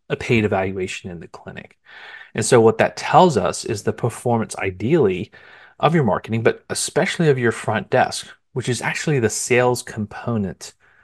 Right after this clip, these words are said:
of your business. Most people don't realize that, but your front desk is actually the sales component of your practice. And so how good is your front desk at getting people to show up from an inquiry? So that's one thing you want, definitely wanna measure,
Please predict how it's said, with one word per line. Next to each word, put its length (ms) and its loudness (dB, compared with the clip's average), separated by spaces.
of 180 0
your 140 -6
business. 640 -12
Most 160 -14
people 180 -6
don't 140 -6
realize 260 0
that, 160 -10
but 80 -14
your 100 -12
front 200 -2
desk 240 -4
is 80 -8
actually 320 -4
the 80 -8
sales 580 2
component 540 -2
of 240 -6
your 100 -10
practice. 640 -6
And 180 -8
so 240 -4
how 300 -2
good 320 0
is 120 -2
your 120 -6
front 320 -4
desk 520 0
at 200 -2
getting 280 0
people 380 -6
to 180 -6
show 360 2
up 300 -6
from 180 -4
an 120 -8
inquiry? 640 -10
So 460 2
that's 180 4
one 120 2
thing 140 -2
you 100 2
want, 200 2
definitely 300 0
wanna 180 2
measure, 380 -4